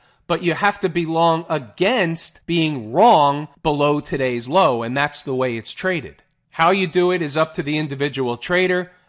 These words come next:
Hourly closes below today's low, that's probably a bad sign. A daily close below today's low, and you have to be out because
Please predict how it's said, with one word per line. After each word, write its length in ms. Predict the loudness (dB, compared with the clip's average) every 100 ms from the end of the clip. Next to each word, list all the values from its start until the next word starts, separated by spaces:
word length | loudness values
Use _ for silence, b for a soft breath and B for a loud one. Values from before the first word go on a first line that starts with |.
| 0
Hourly 400 | 2 4 2 -2
closes 500 | -2 2 2 0 -8
below 300 | -2 2 2
today's 460 | 0 -2 0 0
low, 420 | 2 4 4 2 -4 b b b
that's 260 | -2 -2 -2
probably 540 | 2 2 2 0 0
a 60 | -2
bad 340 | 0 2 2
sign. 420 | 0 0 2 0 -4
A 60 |
daily 360 | -4 -2 0 -2
close 380 | -2 2 2 0
below 300 | -2 0 0
today's 440 | 0 0 0 0
low, 380 | 2 4 4 -2 b b
and 120 | -6
you 60 | -2
have 220 | -2 -2
to 80 | -6
be 180 | -2 2
out 300 | 4 2 -4
because 480 | -8 -4 -2 -4